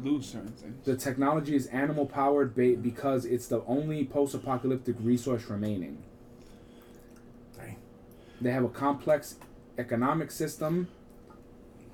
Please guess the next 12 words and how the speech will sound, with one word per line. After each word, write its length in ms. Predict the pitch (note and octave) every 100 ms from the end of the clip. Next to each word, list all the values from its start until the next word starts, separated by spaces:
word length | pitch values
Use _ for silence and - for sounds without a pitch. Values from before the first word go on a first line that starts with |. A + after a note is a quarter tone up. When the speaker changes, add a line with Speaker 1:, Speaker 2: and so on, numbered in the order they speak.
| - - - - - -
Speaker 2:
And 120 | A#2
then 100 | A#2+
it 60 | A#2
says 240 | B2+ A2+
they 180 | A#2+ B2
celebrate 540 | - D3+ D3+ C3+ C3
Christmas, 720 | - D#3 D3+ F#2 C#2 - - - - - - - - - - -
which 120 | A2
is 60 | A2
also 220 | A2+ A2+
another 260 | A2 C#3+ A2+
thing. 260 | - E2